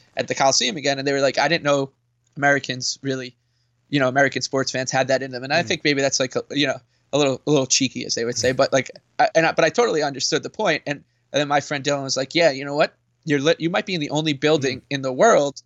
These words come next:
Speaker 2: outside of your country that, like, can, can do that." And then I thought, then Saturday happened, and I was like, "That is,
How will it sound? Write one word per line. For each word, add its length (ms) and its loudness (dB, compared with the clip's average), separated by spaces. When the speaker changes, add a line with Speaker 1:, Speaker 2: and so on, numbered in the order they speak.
Speaker 2:
outside 480 2
of 120 -16
your 120 -8
country 300 -4
that, 140 -16
like, 160 -12
can, 220 -10
can 120 -2
do 180 0
that." 260 2
And 80 -2
then 120 2
I 80 4
thought, 320 4
then 140 -4
Saturday 460 2
happened, 360 -6
and 60 -20
I 20 -18
was 100 -18
like, 160 -18
"That 220 2
is, 200 -4